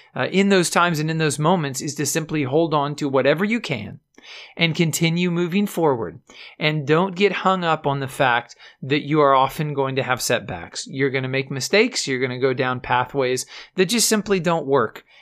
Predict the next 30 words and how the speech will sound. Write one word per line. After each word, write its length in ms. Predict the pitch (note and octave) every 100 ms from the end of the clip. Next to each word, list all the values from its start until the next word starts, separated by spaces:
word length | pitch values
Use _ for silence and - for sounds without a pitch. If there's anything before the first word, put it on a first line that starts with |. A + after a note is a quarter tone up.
| -
And, 260 | C3 C3+ C3+
and 200 | D3 D3
you're, 180 | C#3+ C#3 -
you're 260 | C#3+ D#3+
gonna 200 | D3+ D#3
have 360 | D3+ D3 C#3 -
to 80 | C#3
recalculate 880 | B2+ D3 D3+ C#3 C#3 D3 C#3 C3+ - - -
and, 260 | - C3 C3
and 240 | C3+ B2+ B2+
reorient, 580 | D3 C3 C3+ B2+ A#2
right? 220 | B2 B2+ - - -
The 80 | D3+
same 240 | F3+ F3
thing, 220 | D#3+ F3+ E3
like, 200 | D3+ D3
when 100 | C#3+
you're 80 |
driving 320 | C3 D3+ D#3 D#3
in 80 |
the 60 | C#3
car 420 | - D3 D3+ D3 - - F3+ -
and, 420 | C3 B2+ B2+ B2+
uh, 160 | A#2+
you 200 | A#2 C3
know, 80 | C3
you 160 | B2+ B2+
miss 220 | D3+ D#3+
a 60 | D3
turn 560 | - D3+ D3+ D3+ D3+